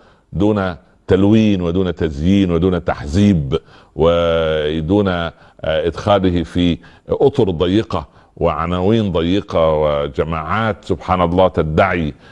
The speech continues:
آه، أنها قريبة من الإسلام. أقول إن الإسلام كالماء صافي،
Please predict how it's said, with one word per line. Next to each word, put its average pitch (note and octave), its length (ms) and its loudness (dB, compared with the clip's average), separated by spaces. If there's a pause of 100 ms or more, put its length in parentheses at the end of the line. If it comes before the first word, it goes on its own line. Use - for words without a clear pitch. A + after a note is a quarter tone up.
(160)
آه، D#2 240 -2
أنها E2+ 300 -2
قريبة F2 520 2 (300)
من E2+ 300 0
الإسلام. D#2+ 680 -2
أقول G2+ 500 2 (380)
إن G#2 120 0
الإسلام F#2 440 -4
كالماء E2 560 -4 (600)
صافي، E2 560 0